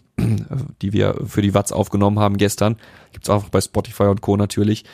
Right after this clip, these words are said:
Ähm, da hat der Kollege Dirk Ret-, Retzlaff ein paar coole Punkte zu gehabt. D F B und M S V-Fandom, dieses Verhältnis ist ja nun seit einiger Zeit vergiftet. Und zwar hat er nochmal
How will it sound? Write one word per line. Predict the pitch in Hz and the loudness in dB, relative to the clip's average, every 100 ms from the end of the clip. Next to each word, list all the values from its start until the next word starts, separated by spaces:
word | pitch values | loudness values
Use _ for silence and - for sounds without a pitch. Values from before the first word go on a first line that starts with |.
| - - - _ | -20 -20 -20 _
Ähm, | 101 101 | -2 0
da | 104 | 0
hat | 120 | 0
der | |
Kollege | 110 117 113 | 2 2 2
Dirk | 113 104 | 2 0
Ret-, | 110 - - | 0 -2 -4
Retzlaff | 120 127 110 | -2 -2 -2
ein | 104 | 0
paar | 107 | 0
coole | 104 - 120 | 0 0 0
Punkte | - 139 - | 0 -2 -4
zu | - 101 | -6 0
gehabt. | 101 107 - - - - | 0 0 -6 -20 -18 -12
D | 104 123 123 | 0 2 4
F | 127 | 2
B | 104 123 139 160 | 0 0 2 0
und | - 120 | -2 -2
M | 123 | -2
S | 120 | -2
V-Fandom, | - 127 143 - 127 127 127 | 0 0 0 0 0 0 0
dieses | 117 117 | -2 -4
Verhältnis | - 107 110 135 160 - 123 - - - - - - - | -2 0 4 2 2 0 -2 -4 -14 -20 -20 -20 -16 -6
ist | 123 | 0
ja | 135 117 110 | 2 2 0
nun | 104 123 120 - _ | -2 0 0 -4 _
seit | - 107 107 110 - _ 110 101 | -2 2 2 0 -12 _ -8 -2
einiger | 120 123 113 | 0 2 0
Zeit | 110 113 107 | 0 0 0
vergiftet. | 120 101 127 - 104 - | -2 0 -2 0 -2 -2
Und | - | -8
zwar | - 107 110 120 - - | -2 2 2 0 -10 -8
hat | - 127 | -4 0
er | |
nochmal | 113 113 120 113 107 | 0 2 2 2 0